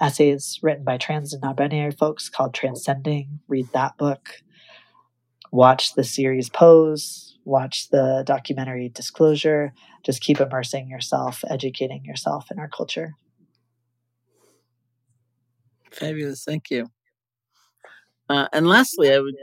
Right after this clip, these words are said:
Speaker 2: love for you to lead everyone listening in a guided meditation to close the conversation.
Speaker 1: Sure. Sure. In the,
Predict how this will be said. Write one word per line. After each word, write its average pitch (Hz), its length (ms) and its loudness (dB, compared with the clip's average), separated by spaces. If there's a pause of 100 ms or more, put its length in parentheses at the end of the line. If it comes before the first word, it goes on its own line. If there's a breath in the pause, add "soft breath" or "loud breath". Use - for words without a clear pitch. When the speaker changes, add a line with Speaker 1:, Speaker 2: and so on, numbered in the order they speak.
(220)
Speaker 2:
love 151 260 4
for - 140 -6
you 147 100 0
to 139 80 0
lead 135 400 -2 (960)
everyone 127 380 0
listening 131 540 -4 (880)
in 135 160 0
a 131 140 -2
guided 123 360 -2
meditation 202 680 -6
to - 100 -20
close 127 300 -4
the 123 80 -16
conversation. 127 800 -10 (1040)
Speaker 1:
Sure. 135 720 -2 (1300)
Sure. 165 340 6
In 151 220 0
the, 147 360 2